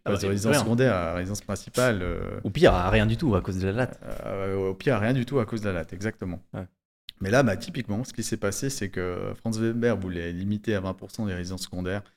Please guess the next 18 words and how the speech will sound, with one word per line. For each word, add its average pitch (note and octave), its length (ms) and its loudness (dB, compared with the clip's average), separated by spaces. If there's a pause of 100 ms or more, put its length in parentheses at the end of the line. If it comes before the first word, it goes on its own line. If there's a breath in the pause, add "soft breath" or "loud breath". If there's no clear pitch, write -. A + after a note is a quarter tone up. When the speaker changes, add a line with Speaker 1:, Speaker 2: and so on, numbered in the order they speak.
(300 soft breath)
Speaker 2:
Bah, F#2+ 260 -2
alors, F#2+ 300 -2
euh, D#2+ 340 -6
à E2 60 -8
cause A2+ 200 -4
de A2 40 -4
son G#2 200 -2
initiative, G2 540 -4
là, F2 220 -4 (440)
qui G#2 120 -2
sur A#2 240 2
la F2+ 140 2
forme, A#2 360 4
elle F2 100 -4
est - 160 -12
complètement B2 600 0
nulle, A2+ 340 2 (140)
nullissime. A2+ 600 2